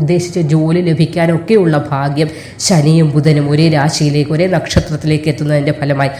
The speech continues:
ഉണ്ടാകുന്നുണ്ട്. നാളെ ഏപ്രിൽ മൂന്ന് വ്യാഴാഴ്ചയാണ്. ശനിയും ബുധനും ഒരേ നക്ഷത്രത്തിലേക്ക് എത്തുന്നതിൻ്റെ ഫലമായി ഭാഗ്യാനുഭവങ്ങൾ ധാരാളമായി ഉണ്ടാകാൻ പോകുന്നു ഒൻപത് നക്ഷത്രക്കാർക്ക്. ആ നക്ഷത്രക്കാർ ആരൊക്കെയാണെന്ന് നോക്കാം.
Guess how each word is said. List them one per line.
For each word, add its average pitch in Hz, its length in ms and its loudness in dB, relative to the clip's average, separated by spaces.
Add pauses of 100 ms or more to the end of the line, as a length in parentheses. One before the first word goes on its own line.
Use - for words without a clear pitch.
(300)
ഉണ്ടാകുന്നുണ്ട്. 139 540 0 (180)
നാളെ 139 280 0 (320)
ഏപ്രിൽ 147 280 0 (160)
മൂന്ന് 143 220 -2 (180)
വ്യാഴാഴ്ചയാണ്. 139 800 0 (540)
ശനിയും 208 360 2
ബുധനും 165 300 4 (100)
ഒരേ 165 140 4 (120)
നക്ഷത്രത്തിലേക്ക് 151 760 0 (140)
എത്തുന്നതിൻ്റെ 151 600 0
ഫലമായി 139 460 -2 (380)
ഭാഗ്യാനുഭവങ്ങൾ 156 920 2 (120)
ധാരാളമായി 170 760 2
ഉണ്ടാകാൻ 147 440 -4
പോകുന്നു 143 320 -2 (200)
ഒൻപത് 143 360 0 (380)
നക്ഷത്രക്കാർക്ക്. 139 840 -2 (160)
ആ 151 40 -2 (100)
നക്ഷത്രക്കാർ 143 640 -4
ആരൊക്കെയാണെന്ന് 143 600 -4
നോക്കാം. 180 240 -4